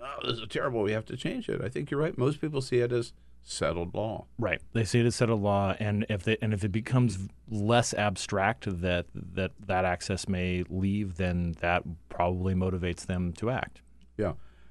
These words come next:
Speaker 1: And the last numbers I saw, I just looked them up the other day. I mean, women vote, I think it was fifty-nine percent of women voted for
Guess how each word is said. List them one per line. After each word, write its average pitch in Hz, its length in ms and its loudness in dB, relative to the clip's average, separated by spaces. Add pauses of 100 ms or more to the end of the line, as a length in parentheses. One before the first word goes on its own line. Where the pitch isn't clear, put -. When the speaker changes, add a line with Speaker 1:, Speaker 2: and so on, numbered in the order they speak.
(140)
Speaker 1:
And 127 140 4
the 127 60 4
last 156 280 4
numbers 127 320 4
I 110 140 4
saw, 87 380 2 (500)
I 98 160 4
just 104 240 -4
looked 110 140 -2
them 104 120 0
up 95 100 -2
the 95 120 2
other 87 180 4
day. 92 340 2
I - 40 -2
mean, 92 340 2 (720)
women 147 960 0 (520)
vote, 107 420 0
I 90 80 2
think 120 260 0
it - 20 -4
was 95 280 0 (480)
fifty-nine 117 1200 2 (160)
percent 101 440 0
of 90 80 0
women 90 340 0
voted 85 460 -2 (420)
for 87 640 2